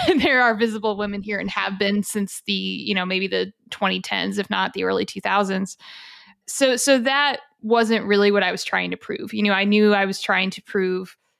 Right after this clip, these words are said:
that women were here earlier, and we have not heard those stories. And that made it challenging, uh, because, uh, it was a lot easier to find the stories and recent <laughs> stories of, uh, women who have joined.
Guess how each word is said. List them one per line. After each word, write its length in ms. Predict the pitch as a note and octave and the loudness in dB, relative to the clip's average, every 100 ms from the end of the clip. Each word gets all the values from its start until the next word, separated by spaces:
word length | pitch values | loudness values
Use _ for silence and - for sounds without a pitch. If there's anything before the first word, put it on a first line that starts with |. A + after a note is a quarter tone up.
| _ | _
that 100 | G#3+ | -2
women 260 | G#3 G#3+ G#3 | 2 2 2
were 120 | G3+ | 0
here 220 | G3 F#3 | 2 2
earlier, 680 | - F#3+ F#3 F3+ - G#3 A3+ - | 2 0 2 0 0 -2 -6 -4
and 480 | G3+ F#3 F3+ F#3+ - - _ _ G#3 | 0 0 0 -4 -8 -14 _ _ -14
we 400 | F3+ G3+ F#3 F#3+ | -8 -6 -4 -4
have 120 | F#3+ | -2
not 220 | G#3 F#3+ - | -2 -2 -2
heard 220 | G#3 F#3+ | -4 -2
those 180 | - - | -4 -4
stories. 400 | - E3+ - - - - - - | -6 -6 -6 -14 -20 -20 -20 -4
And 160 | C#4 D#4 | 0 0
that 140 | G4 | 2
made 140 | F#4+ | 2
it 140 | F4 - | 2 0
challenging, 800 | C4 C4 E4 A3+ F#3+ F3+ G3+ A#3+ | 0 4 6 6 4 2 -2 -2
uh, 300 | - G#3 G3+ G3 | 0 2 2 2
because, 600 | A3 - G#3+ G#3+ G#3 - - | -4 2 4 4 0 -6 -2
uh, 380 | G3+ G3 G3+ - A#3 | 0 2 0 -2 0
it 80 | |
was 140 | A3 A3+ | 2 4
a 40 | |
lot 240 | G#3+ G3+ G3+ | 2 2 2
easier 480 | C4 B3 F#3 F#3 | 0 0 0 -2
to 240 | G3 G#3+ G3+ | -2 -4 -4
find 460 | - F#3 F#3+ G3 | 0 0 2 0
the 340 | G3 G3 F#3+ F#3+ _ _ _ | -2 -4 -4 -8 _ _ _
stories 800 | - - G#3 G3+ G3 G3 G3 - - | -4 2 4 4 4 0 -4 -6 -2
and 260 | G3 F#3+ | 0 0
recent 340 | G#3+ C4 A#3+ - | 0 2 0 0
<laughs> 0 | |
stories 800 | - - C#4 A3+ G#3 G#3+ G3+ - | -2 2 4 6 6 4 0 -4
of, 420 | G#3 G3 G3 G3 - _ | 0 2 2 -2 -8 _
uh, 280 | G#3 G3 G3 | -2 0 0
women 280 | G3 G3+ G3 | -2 -2 -2
who 160 | G#3 F#3+ | -2 0
have 260 | F#3+ F3+ | -2 -4
joined. 540 | F#3+ F#3+ F#3+ F#3+ F#3+ | -4 -2 -2 -2 -6